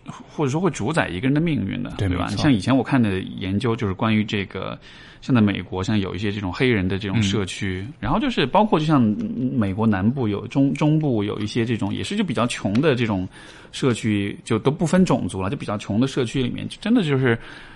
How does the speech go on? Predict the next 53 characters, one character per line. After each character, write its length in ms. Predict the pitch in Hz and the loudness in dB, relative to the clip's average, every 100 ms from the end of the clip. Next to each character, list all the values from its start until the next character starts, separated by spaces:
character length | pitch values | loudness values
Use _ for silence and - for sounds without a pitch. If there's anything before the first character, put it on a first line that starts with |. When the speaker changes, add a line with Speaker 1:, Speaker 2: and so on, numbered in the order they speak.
| - - - - | -20 -20 -14 2
Speaker 1:
对 140 | 196 | 4
于 60 | 190 | 4
有 120 | - | 2
些 140 | - | 4
人 80 | 143 | 6
来 40 | 139 | 4
说， 140 | - | 2
他 100 | 175 | -2
想 240 | - 101 95 | -2 -4 -4
要 80 | 104 | -2
做 180 | 160 | 0
点 160 | 117 104 | 0 -2
什 100 | 107 | -8
么， 140 | 120 | -8
有 140 | 113 98 | -6 -4
些 120 | 147 | 0
人 120 | 170 | 2
他 80 | 170 | 2
可 100 | - | -2
能 100 | - | -6
是 120 | - | -4
有 100 | 120 | -2
点 140 | - 110 | -2 -4
天 200 | 110 107 | -4 -4
赋、 120 | 107 | -4
有 100 | 113 | -6
点 140 | 120 | -6
想 260 | - 98 104 | -6 -6 -6
法 140 | 110 | -6
的， 100 | - | -2
但 140 | 135 143 | 4 6
当 100 | 160 | 6
他 120 | 180 | 4
试 160 | - 180 | 4 2
图 100 | 165 | 4
做 220 | 196 139 | 6 4
什 40 | |
么 100 | 101 | 2
的 60 | 95 | -2
时 40 | |
候， 20 | |
Speaker 2:
嗯。 20 | - | 4
Speaker 1:
所 120 | 147 | 4
有 60 | |
人 100 | 135 | 6
都 40 | 123 | 4
会 60 | |
跟 160 | 113 113 | 4 4
他 100 | 107 | 4
讲 220 | 113 104 | 0 -6
说， 260 | - 95 95 - - - | -8 -8 -10 -16 -20 -12
Speaker 2:
对， 100 | - - | -12 -10
Speaker 1:
就 220 | - 143 | 0 0